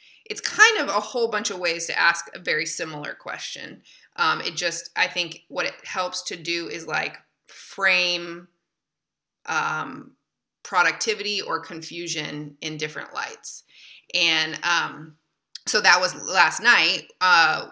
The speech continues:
when he said, I said, you know, "Is there anything confusing here that needs to be clarified?" And he was like, "You know, I think you've kind of taken on a little bit too much right now, and you, you seem a little distracted,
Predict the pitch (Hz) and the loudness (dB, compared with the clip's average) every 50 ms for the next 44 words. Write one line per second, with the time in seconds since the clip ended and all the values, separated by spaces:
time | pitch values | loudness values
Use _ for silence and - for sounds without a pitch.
0 | - - - 180 175 180 175 165 160 160 160 160 165 165 170 165 165 156 - 170 | -16 -20 -20 -12 -6 -2 2 2 2 2 2 0 -4 -6 -6 -6 -6 -4 -2 -2
1 | 156 147 - - - 170 165 - 165 156 - - - 180 185 165 151 151 156 156 | -2 -2 0 0 0 0 0 0 -2 -2 -4 -4 -8 -8 -6 -4 -2 -2 -2 -4
2 | 160 160 160 160 156 156 160 160 151 151 156 147 147 - _ _ _ _ _ _ | -4 -4 -4 -4 -6 -6 -6 -6 -6 -6 -8 -10 -12 -14 _ _ _ _ _ _
3 | - - 160 156 - 165 160 160 156 156 160 160 156 151 151 143 - 156 151 151 | -14 -14 -12 -10 -6 -6 -4 -4 -6 -6 -6 -6 -6 -6 -4 -6 -6 -8 -10 -10
4 | - - 151 - - 165 160 160 165 151 - - - - - - - _ _ - | -10 -12 -14 -8 -4 -2 -2 -2 -2 -4 -6 -6 -6 -6 -8 -10 -16 _ _ -20
5 | - - - - _ _ _ _ - 180 175 170 165 165 156 156 156 147 147 - | -20 -20 -20 -20 _ _ _ _ -2 0 2 4 4 2 2 0 -4 -6 -10 -10
6 | - 175 170 165 165 147 165 156 151 151 151 147 151 - - _ _ _ - - | -10 -8 -8 -8 -8 -6 -2 0 0 0 0 -2 -6 -12 -20 _ _ _ -14 -10
7 | 196 185 175 165 160 156 160 151 - 170 165 - - 196 190 185 180 175 160 - | -6 -2 0 0 0 0 -2 -4 -6 -8 -10 -8 -6 -4 -2 -2 -2 -4 -8 -12
8 | - - - - - _ _ _ _ - 175 185 185 180 175 151 - - - 180 | -14 -14 -16 -16 -20 _ _ _ _ -16 -14 -14 -12 -14 -14 -16 -18 -12 0 0
9 | 180 170 170 160 165 - 165 165 165 175 175 160 160 160 156 151 151 160 165 165 | 2 2 2 0 -2 -2 -2 -2 -2 -2 0 0 0 0 0 -4 -8 -10 -10 -10
10 | 165 165 160 151 151 147 - - - 170 151 143 143 143 147 - - - - - | -8 -10 -8 -8 -8 -8 -8 -10 -10 -10 -10 -8 -8 -8 -10 -10 -10 -12 -12 -10
11 | 160 160 165 165 160 165 165 160 147 - _ 240 247 - - 185 170 160 160 160 | -10 -8 -6 -6 -8 -8 -10 -14 -16 -18 _ -12 -8 -8 -6 -6 -8 -10 -10 -10
12 | 165 165 165 160 156 156 156 - - 165 165 165 160 - - - - - 233 | -10 -10 -10 -10 -12 -10 -10 -8 -6 -4 -4 -4 -6 -8 -12 -12 -12 -12 -14